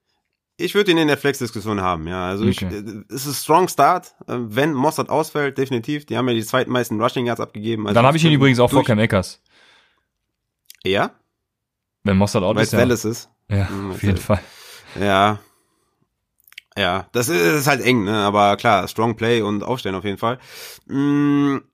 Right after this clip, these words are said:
Speaker 2: Und dann kommt Tevin
Speaker 1: Ja.
Speaker 2: Coleman und macht, äh, na,
Speaker 1: Na, glaub ich nicht. Die, die, die sehen die letzten Wochen halt gar nichts, ne? Äh, Jeff Wilson hat die letzten drei Spiele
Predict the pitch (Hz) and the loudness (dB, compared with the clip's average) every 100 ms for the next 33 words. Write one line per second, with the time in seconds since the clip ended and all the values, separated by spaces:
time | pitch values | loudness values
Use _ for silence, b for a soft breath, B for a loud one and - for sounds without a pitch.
0 | _ _ 113 110 123 135 135 117 110 139 | _ _ -2 -2 0 -2 -2 -4 0 2
1 | 185 92 87 92 - 95 92 90 98 - | 2 -2 -8 -12 -12 -14 -12 -12 -16 -20
2 | - 107 98 92 127 120 110 135 123 123 | -20 -16 -12 -6 -2 2 4 4 4 0
3 | 120 127 113 110 110 - 107 104 101 85 | 0 -4 -4 -2 -2 -2 -4 -6 -6 -10
4 | 107 117 127 123 123 127 123 117 110 - | -8 -2 0 0 -2 -2 0 2 0 2
5 | 104 127 110 - 104 110 - 104 104 101 | 0 2 0 -4 -6 -6 -4 0 0 0
6 | 110 104 120 117 113 110 107 110 110 104 | -2 -2 -4 -2 -2 0 -2 -2 0 0
7 | 113 - 120 117 107 | 0 -2 0 0 0